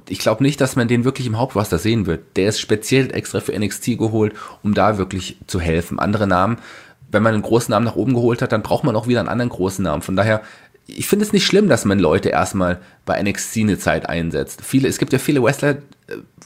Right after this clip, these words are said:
wie man hört, die gerne bei N X T bleiben würden, anstatt ins Hauptroster zu gehen, weil sie sich da auch wohlfühlen, weil sie da möglicherweise auch aktuell besser eingesetzt werden, als es im Hauptroster je können.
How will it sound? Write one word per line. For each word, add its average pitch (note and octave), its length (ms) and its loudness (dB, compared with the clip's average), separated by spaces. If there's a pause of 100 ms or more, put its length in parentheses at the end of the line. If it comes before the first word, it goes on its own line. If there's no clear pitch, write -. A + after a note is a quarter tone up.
(140)
wie A#2+ 80 0
man G#2 200 2
hört, A2 320 2
die B2 80 0
gerne F2+ 300 4
bei G#2+ 240 -2
N F2+ 100 -2
X G#2+ 160 -4
T B2+ 120 0
bleiben C#3+ 420 2
würden, F#2 280 2
anstatt - 300 -2
ins F2 160 -2
Hauptroster - 400 -2
zu - 100 -6
gehen, F2 160 0 (200)
weil G#2 140 2
sie G#2+ 100 0
sich G#2+ 140 -4
da F2 100 4
auch G2+ 160 -4
wohlfühlen, G#2+ 400 0
weil E2 120 0
sie G2+ 80 -4
da E2+ 200 2 (240)
möglicherweise A2+ 680 2
auch A2 140 -2
aktuell - 480 -2
besser - 260 2
eingesetzt A#2 520 0
werden, F#2+ 240 2
als E2 160 -2
es - 100 -12
im G#2+ 80 -2
Hauptroster G2+ 380 -4
je G2 100 -2
können. B2 360 0